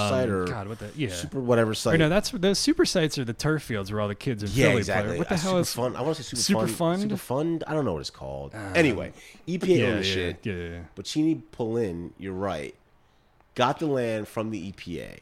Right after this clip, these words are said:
Speaker 2: Yeah.
Speaker 1: So then they owned it. E P A said, "You know what? If you clean this up, we will give you the land. We'll gift you the land."
Speaker 2: Yeah, yeah, yeah.
Speaker 1: So the land was gifted. And then they said,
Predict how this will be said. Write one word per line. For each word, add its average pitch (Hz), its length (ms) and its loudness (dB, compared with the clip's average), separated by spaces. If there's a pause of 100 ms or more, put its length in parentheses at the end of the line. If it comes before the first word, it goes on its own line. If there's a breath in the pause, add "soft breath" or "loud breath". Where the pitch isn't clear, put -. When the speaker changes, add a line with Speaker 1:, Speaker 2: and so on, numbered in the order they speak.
Speaker 2:
Yeah. 95 240 0
Speaker 1:
So 95 100 -4
then 95 400 -4
they 107 160 -2
owned 95 240 -4
it. 55 140 -10 (600 soft breath)
E 127 100 -12
P 123 200 -4
A 110 100 0
said, 85 320 -8 (260)
"You 98 100 -10
know 104 100 -6
what? 120 240 -6 (320)
If - 120 -20
you - 140 -20
clean 127 220 -8
this 135 180 -10
up, 95 320 -10
we 92 80 -16
will 87 100 -16
give 85 180 -16
you 98 40 -14
the 104 120 -10
land. 87 460 -12 (280)
We'll 98 140 -8
gift - 340 -14
you 113 60 -10
the 101 80 -8
land." 76 280 -14 (100)
Speaker 2:
Yeah, 110 240 0 (100)
yeah, 113 120 0
yeah. 85 260 -2 (100)
Speaker 1:
So 98 220 -6
the 90 80 -8
land 104 260 -6
was 165 120 -6
gifted. - 340 -10 (800)
And 101 160 -6
then 92 240 -6
they 107 160 -6
said, 98 220 -10